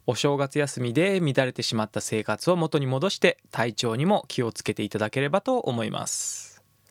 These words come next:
さて、昨日は普段お世話になっている方や友人宅にお邪魔して、新年のご挨拶をしてきました。コロナの状況もあるので、そんなに長居はせずに、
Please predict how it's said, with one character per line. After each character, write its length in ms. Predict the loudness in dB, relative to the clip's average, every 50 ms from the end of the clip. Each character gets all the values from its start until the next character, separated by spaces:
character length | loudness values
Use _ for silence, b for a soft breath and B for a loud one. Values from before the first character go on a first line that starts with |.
| b b b b b b b b b b b b -18
さ 200 | -2 0 0 2
て、 240 | 2 2 0 0 -2 _ b b b b b b b -6 -4
昨 60 | 0
日 220 | 0 2 2 2
は 420 | 2 2 2 2 0 -2 -4 -10 -10
普 120 | 0 4 4
段 220 | 6 6 4 2
お 80 | 0 -2
世 100 | 0 2
話 120 | 2 0
に 80 | 0 0
な 100 | -2 -2
っ 40 | -2
て 140 | -2 0
い 80 | 0 0
る 60 | 0
方 240 | -2 -2 -2 0 0
や 480 | 0 0 0 0 0 -2 -2 -4 -6 -10 -16 _ 0
友 160 | 0 0 2
人 260 | 2 0 0 0 2
宅 320 | 0 0 -2 0 0 0 0
に 140 | 0 0
お 100 | 0 0
邪 140 | 2 2 0
魔 160 | 0 0 -2
し 160 | -2 -2 -4 0
て、 500 | 4 4 4 6 4 2 0 -2 -6 -10 _ _ _ -4
新 220 | -2 0 2 2
年 200 | 2 2 2 0
の 280 | 0 -2 -2 -2 -4 0
ご 160 | 2 2 4 2
挨 60 | 2
拶 300 | 0 -2 -4 -2 0 0
を 80 | 0
し 80 | 0 0
て 120 | 0 -2
き 100 | 0 -2
ま 80 | -4 -4
し 80 | -2 -2
た。 160 | -2 -4 -4 _ _ _ _ _ _ b b b b b b b b b b b b b -2
コ 160 | 2 2 4
ロ 100 | 4 4
ナ 100 | 2 0
の 120 | 0 0
状 180 | 0 0 0 0
況 220 | 2 2 2 2
も 200 | 2 0 0 0
あ 80 | 0 0
る 80 | 0 0
の 140 | -2 0
で、 280 | 0 2 2 2 0 -2
そ 160 | -2 0 0
ん 60 | 2
な 100 | 2 2
に 120 | 2 2 2
長 240 | 2 2 2 2 2
居 80 | 2
は 80 | 0 0
せ 160 | 0 0 -2
ず 120 | 0 0
に、 420 | 0 0 0 0 0 -2 -4 -6